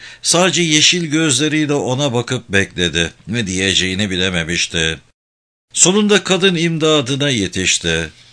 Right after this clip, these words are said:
"Kaçıyorsun." "Evet, dün de kaçıyordun."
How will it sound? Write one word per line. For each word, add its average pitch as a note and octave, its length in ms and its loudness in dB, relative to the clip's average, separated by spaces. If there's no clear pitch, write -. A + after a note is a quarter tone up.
"Kaçıyorsun." C3 840 0
"Evet, G2+ 540 2
dün B3+ 220 -2
de B3+ 120 4
kaçıyordun." E3+ 840 0